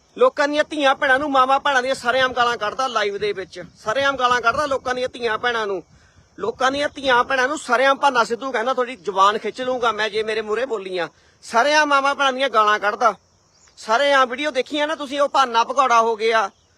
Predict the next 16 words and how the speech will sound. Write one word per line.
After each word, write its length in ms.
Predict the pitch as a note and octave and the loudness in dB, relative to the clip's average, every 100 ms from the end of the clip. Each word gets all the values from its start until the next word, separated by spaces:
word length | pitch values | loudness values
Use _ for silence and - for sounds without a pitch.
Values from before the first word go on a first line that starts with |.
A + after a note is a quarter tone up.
| _ _ _ | _ _ _
ਭਾਨਾ 300 | B3 G#3+ A3 | 0 0 -4
ਸਿੱਧੂ 420 | A3 F#3+ D4 C#4+ | -4 -10 -2 2
ਹੋ 100 | A#3+ | 2
ਗਿਆ, 160 | A3 C4 | 2 -2
ਜਿਹੜੀਆਂ 320 | A#3 B3+ D4+ | -2 -2 -4
ਵੀਡੀਓ 260 | B3+ C#4 D#4 | -4 -6 -4
ਬਣਾਉਂਦੇ 360 | D4+ C#4 B3+ | -2 0 -2
ਨੇ 80 | C4 | 0
ਉਹ 120 | C#4+ | -2
ਕਿੰਨੀਆਂ 280 | D4+ C#4 C#4+ | -2 -8 -8
ਕੁ 60 | B3+ | -4
ਸੇਧ 200 | D4+ C4+ | -6 -4
ਦਿੰਦੀਆਂ 320 | C#4 C#4 C4+ | -10 -6 -4
ਨੇ 80 | C4 | -4
ਬੱਚਿਆਂ 340 | A#3+ A#3 A#3 | -6 -6 -6
ਨੂੰ? 140 | G#3 | -6